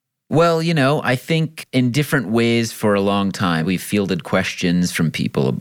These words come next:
"Can I skip the first three hours of my five-hour <laughs> ride?" You know, s-, stuff like that. It's become a bit of a running joke with us. But this episode was really fun for me because it was one of those where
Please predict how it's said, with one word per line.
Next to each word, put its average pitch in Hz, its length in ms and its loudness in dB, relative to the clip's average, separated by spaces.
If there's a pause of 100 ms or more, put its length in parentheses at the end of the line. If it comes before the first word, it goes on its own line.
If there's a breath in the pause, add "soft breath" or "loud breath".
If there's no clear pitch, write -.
"Can 85 120 0
I 90 140 2
skip - 280 -4
the - 100 -8
first 87 300 -2
three 82 180 0
hours 82 360 0
of 78 100 -8
my 71 100 -4
five-hour 73 460 -2
<laughs> 71 40 -2
ride?" - 200 -2
You 180 140 2
know, 123 140 0
s-, - 180 -6 (260 loud breath)
stuff 135 300 0
like 117 220 0
that. 90 220 0 (280 loud breath)
It's - 160 -2
become 127 340 -2
a 110 160 2
bit 101 180 0
of 92 120 -2
a 92 100 2
running 87 320 0
joke 85 260 -2
with 69 120 -6
us. 71 180 -6 (200 loud breath)
But 156 160 -2
this 190 200 0
episode 95 560 -2
was 92 200 -2
really 117 440 0
fun 101 380 -2
for - 160 -6
me 85 300 0
because 82 680 -2
it 71 120 -4
was 82 200 -2
one 98 220 0
of 92 160 -4
those 85 420 -2
where 80 340 0